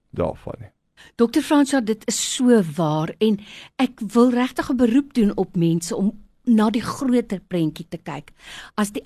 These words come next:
Speaker 2: armoede en die werkloosheid in Suid-Afrika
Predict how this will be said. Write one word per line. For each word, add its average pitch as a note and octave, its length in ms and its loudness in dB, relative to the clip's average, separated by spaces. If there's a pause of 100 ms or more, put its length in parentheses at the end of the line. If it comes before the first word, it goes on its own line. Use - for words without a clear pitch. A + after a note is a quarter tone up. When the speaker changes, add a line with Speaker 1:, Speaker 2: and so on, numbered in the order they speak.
Speaker 2:
armoede C#4+ 600 4 (400)
en G#3+ 160 4
die F3 140 0
werkloosheid C4 760 -2 (120)
in F3 100 -2
Suid-Afrika G3+ 840 -6